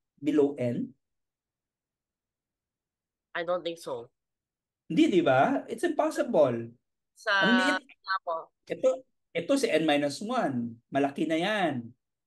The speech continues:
Speaker 1: And then, kumuha ka pa ng dalawang number na maliit, kinuha mo pang difference, at sabi mo, N divides the difference. So, dito nang papasok yung sinabi natin kanina.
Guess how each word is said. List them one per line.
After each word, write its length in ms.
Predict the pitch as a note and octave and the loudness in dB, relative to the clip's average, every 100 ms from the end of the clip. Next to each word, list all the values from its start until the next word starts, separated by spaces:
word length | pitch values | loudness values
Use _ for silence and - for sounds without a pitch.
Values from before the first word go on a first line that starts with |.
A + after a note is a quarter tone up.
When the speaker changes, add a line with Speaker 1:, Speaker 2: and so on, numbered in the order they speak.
| _ | _
Speaker 1:
And 160 | D#3+ D#3+ | -4 -2
then, 160 | F#3+ | -4
kumuha 480 | F#3 G3 F#3 G#3+ A3 | -4 0 0 2 0
ka 80 | A#3+ | 0
pa 160 | A#3 A3 | 0 0
ng 320 | G#3 E3+ E3 | -2 -8 -2
dalawang 320 | F3+ F#3 A#3 | 0 0 0
number 240 | A3+ G3 | -2 -2
na 120 | G3 G#3 | -4 -2
maliit, 440 | A3 A3+ F#3 F#3 _ - | -4 -4 -6 -8 _ -10
kinuha 400 | D#3 D3 F3+ G#3 | -6 -2 -2 -2
mo 80 | |
pang 160 | A#3+ C4+ | 0 0
difference, 960 | C4 B3 A#3 G3 F3 G3 A#3 A#3 - - _ _ _ _ - | -2 -4 -4 -2 -2 -4 -10 -14 -20 -20 _ _ _ _ -10
at 160 | D3 | -2
sabi 240 | F#3 E3 F3+ | 0 2 0
mo, 320 | A3+ A3+ - _ | 0 -2 -6 _
N 220 | F3 G3 F3+ | 0 2 2
divides 420 | C#3 D#3+ E3+ E3+ | 4 4 4 0
the 80 | D3 | 0
difference. 880 | C#3 C#3 B2 B2 E3 C4 - - _ _ _ _ _ _ _ _ _ _ _ _ | 0 0 -2 -2 -4 -8 -10 -20 _ _ _ _ _ _ _ _ _ _ _ _
So, 100 | - | -4
dito 320 | C#3 F#3+ C4 | 0 0 2
nang 160 | D4 D4+ | 0 0
papasok 800 | C4+ A3+ F#3 F3+ F3+ F3 F#3+ - | 0 0 0 0 0 -2 -4 -6
yung 240 | F#3+ F3 | -4 -4
sinabi 320 | F3+ G3 F#3+ G3+ | -2 -4 -4 -4
natin 320 | F#3+ G3 G3 | -6 -6 -4
kanina. 480 | G#3 G#3 A3 C4+ | -4 -4 -6 -6